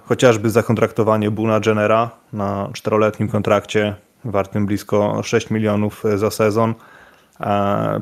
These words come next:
pojawił się w obronie Vinny Desharnais, no to mamy takie, to solidne wzmocnienia zespołu na tych drugoplanowych, e, pozycjach i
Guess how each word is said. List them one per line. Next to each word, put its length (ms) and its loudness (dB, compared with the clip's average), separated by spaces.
pojawił 400 0
się 180 2
w 60 2
obronie 480 2
Vinny 380 0
Desharnais, 540 2
no 60 2
to 260 6
mamy 240 4
takie, 600 4
to 100 0
solidne 420 2
wzmocnienia 600 4
zespołu 480 4
na 140 2
tych 240 -2
drugoplanowych, 1040 0
e, 20 -4
pozycjach 760 2
i 440 -4